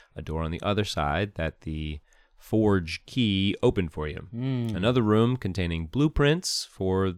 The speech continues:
Speaker 1: this very structure led to a long staircase down. At the bottom was a room that housed many interesting objects, but the most striking was the giant stone that had fractured the roof. In the ceiling surrounding it,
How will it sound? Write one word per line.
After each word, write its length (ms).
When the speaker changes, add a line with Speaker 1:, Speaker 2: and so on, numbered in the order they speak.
Speaker 1:
this 280
very 260
structure 440
led 320
to 200
a 120
long 400
staircase 500
down. 540
At 60
the 60
bottom 440
was 180
a 60
room 240
that 100
housed 540
many 320
interesting 340
objects, 340
but 120
the 60
most 180
striking 520
was 320
the 100
giant 640
stone 840
that 160
had 160
fractured 420
the 80
roof. 400
In 140
the 80
ceiling 340
surrounding 480
it, 320